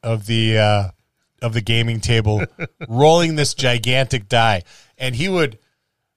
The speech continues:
He, he, you couldn't, like, you couldn't, you know, you jiggle it around in your hand before you let it loose. He couldn't. You had to hold the thing with two hands,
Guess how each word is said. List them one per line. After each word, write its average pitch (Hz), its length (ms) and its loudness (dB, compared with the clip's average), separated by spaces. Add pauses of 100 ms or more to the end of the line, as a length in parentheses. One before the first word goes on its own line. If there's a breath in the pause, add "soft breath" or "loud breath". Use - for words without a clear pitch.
(420)
He, 139 200 -12
he, 139 120 -4
you 156 120 -2
couldn't, 175 320 2
like, 135 320 2
you 120 120 0
couldn't, 147 260 2
you 123 140 -2
know, 123 80 2
you 113 180 2
jiggle 113 380 -2
it 110 80 2
around 113 260 4
in 113 60 -2
your 110 140 0
hand 113 340 0
before 110 260 -4
you 117 120 -2
let 117 120 0
it 117 80 -2
loose. 120 280 -2
He 135 100 -2
couldn't. 151 260 2
You 117 100 2
had 131 120 0
to 131 60 4
hold 147 200 4
the 131 80 -4
thing 135 220 0
with 117 120 -4
two 139 140 -2
hands, 117 480 -2